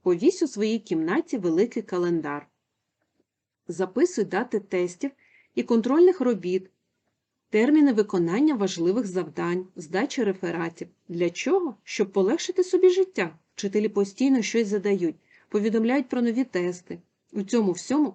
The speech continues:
важко орієнтуватися. Записуючи у свій календар важливі події, ти зможеш запланувати час на підготовку. Тоді ніяка контрольна не стане для тебе несподіванкою. Друге. Користуйся своїм календарем.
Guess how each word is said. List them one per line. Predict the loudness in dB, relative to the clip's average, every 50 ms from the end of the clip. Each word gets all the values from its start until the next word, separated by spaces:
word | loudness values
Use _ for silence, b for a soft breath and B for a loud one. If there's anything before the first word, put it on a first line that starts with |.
| -8 -10
важко | -6 -2 -2 -2 -2 -4 -2 0 0
орієнтуватися. | 2 2 0 -2 -4 -4 -4 -2 -4 -4 -6 -10 -18 -20 -20 -20 -20 _ _ _ _ _ _ -8
Записуючи | -4 -2 -2 0 0 0 0 2 0 0 0 0 0 -2
у | -2
свій | -2 -2 -4 -4 -4 -4
календар | -4 -4 -2 -2 -2 -2 -2 -2 -2 -2
важливі | -2 -4 -4 0 0 2 2 2 -2
події, | -2 -4 -4 -4 0 2 2 2 2 2 b b b b b
ти | -4 -2 0
зможеш | 0 0 2 2 2 2 2
запланувати | 0 -2 -4 -4 -2 -2 -2 0 -2 -2 -2 -4 -2 -2 -4 -4
час | -2 -4 -4 -4 -4 -4
на | -6 -4
підготовку. | -2 -2 -2 -2 -2 -4 -2 -2 -2 -2 -2 -6 -12 -16 -16 -16 _ _ _ _ _
Тоді | -4 -2 0 2 2
ніяка | 2 2 2 2 0 0 0 -2 -2
контрольна | 0 2 0 0 2 0 0 2 2 2 0 -2 -8 -8 -4
не | -2 -2 -2
стане | -4 -6 -6 -4 -2 0 2 2 2
для | 0 -2 -4
тебе | -4 -4 -6 -4 -4 -6 -10 -10 _ -6
несподіванкою. | -2 0 0 -2 -2 -4 -4 -4 -2 -2 -2 -2 -2 -2 -6 -8 -8 -10 -10 -10 -10 -12 -16 _ _ _ _ _ _ _ _
Друге. | -4 0 2 2 2 0 -2 -6 -8 -10 _ _ _ _ _ _ _ _ _ _
Користуйся | 2 4 4 4 4 2 0 2 2 2 2 2 0
своїм | 0 -2 -4 -2 0 0 -2 -2
календарем. | 0 0 2 2 2 2 0 -2 -4 -4 -6 -8 -10